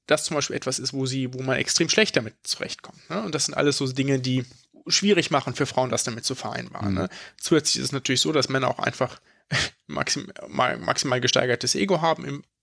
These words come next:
Speaker 1: das ist jetzt sehr plastisch und sehr populistisch, aber,
Speaker 2: Na,
Speaker 1: ne,
Speaker 2: darfst
Speaker 1: so
Speaker 2: du.
Speaker 1: in der Tendenz.
Speaker 2: Er-, erlaube ich dir.
Speaker 1: Äh, ich, ich, genau,
Speaker 2: <laughs>
Speaker 1: ne? Und deswegen sich na-, sich natürlich auch so sagen, na klar, stelle ich mich da auf. Bin
Speaker 2: Ja,
Speaker 1: ja,
Speaker 2: ja, ja.
Speaker 1: es gibt ja wohl genug Leute, die mich wählen. So. Also
Speaker 2: Ich
Speaker 1: das
Speaker 2: weiß nicht,
Speaker 1: sind
Speaker 2: wie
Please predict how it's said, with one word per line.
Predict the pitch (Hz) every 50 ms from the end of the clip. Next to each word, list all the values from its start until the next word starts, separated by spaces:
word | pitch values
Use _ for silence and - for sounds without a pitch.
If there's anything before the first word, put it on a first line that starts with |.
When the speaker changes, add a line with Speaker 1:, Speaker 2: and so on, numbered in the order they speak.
| _ -
Speaker 1:
das | 117 - -
ist | - -
jetzt | - - -
sehr | -
plastisch | - - 98 - - - - - -
und | - -
sehr | - - - -
populistisch, | - _ _ _ 120 139 - - 139 131 - -
aber, | 120 120 113 113 -
Speaker 2:
Na, | 131 131 120
Speaker 1:
ne, | 95
Speaker 2:
darfst | 95 90 90 -
Speaker 1:
so | -
Speaker 2:
du. | 101
Speaker 1:
in | 95 -
der | - -
Tendenz. | - 135 - 123 123 139 120
Speaker 2:
Er-, | 113 107
erlaube | 107 110 104 101
ich | -
dir. | 107 104 107
Speaker 1:
Äh, | - 135 131 123
ich, | - - - -
ich, | 131 120 139 - -
genau, | - 131 120 - - -
Speaker 2:
<laughs> | - 139 135 117 143
Speaker 1:
ne? | 143 151 170 170 - - -
Und | 143 139 139
deswegen | 135 - - 147 143 139
sich | 131 135 135
na-, | - 151 139 - - - 135
sich | 131 123 123
natürlich | 131 117 - 127 123 127
auch | 120 113
so | 123 123 120 - -
sagen, | 117 117 113 113 117
na | 117
klar, | - - 156
stelle | 147 - 127 - -
ich | - -
mich | 135 -
da | - -
auf. | - - - - - - - _ _ _ _
Bin | - 135 120
Speaker 2:
Ja, | 139 143
Speaker 1:
ja, | 139 123 - - _ - - -
Speaker 2:
ja, | 107 107 107
ja. | 104 117
Speaker 1:
es | 135 123
gibt | 131 - -
ja | 123 110
wohl | 117 123 120
genug | 131 127 123 -
Leute, | 127 123 117 -
die | 123
mich | 117 117 113 -
wählen. | - - - - -
So. | - - - - - _ _ _ _ -
Also | - 139 131
Speaker 2:
Ich | 135
Speaker 1:
das | 127 -
Speaker 2:
weiß |
nicht, |
Speaker 1:
sind | 175
Speaker 2:
wie | 147